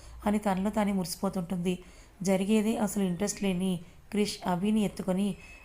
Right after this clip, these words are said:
"నీకు ఈ గొర్రెల మందకు బాగా సెట్ అవుతుందని అనుతో" అని కారులో కూర్చుంటాడు. అబ్బాయికి అమ్మాయికి ఒకరి గురించి ఒకరికి తెలియదు కాబట్టి వాళ్ళకి కాస్త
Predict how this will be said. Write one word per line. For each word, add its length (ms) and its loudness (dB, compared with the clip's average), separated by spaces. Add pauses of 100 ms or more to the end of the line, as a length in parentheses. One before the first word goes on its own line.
"నీకు 280 0
ఈ 120 2
గొర్రెల 300 2
మందకు 340 0
బాగా 340 0
సెట్ 300 -4
అవుతుందని 580 0 (360)
అనుతో" 580 4
అని 400 0
కారులో 400 2
కూర్చుంటాడు. 760 -2 (100)
అబ్బాయికి 540 0
అమ్మాయికి 560 0 (420)
ఒకరి 220 2
గురించి 360 0
ఒకరికి 240 -2
తెలియదు 280 0
కాబట్టి 460 0
వాళ్ళకి 400 0
కాస్త 400 0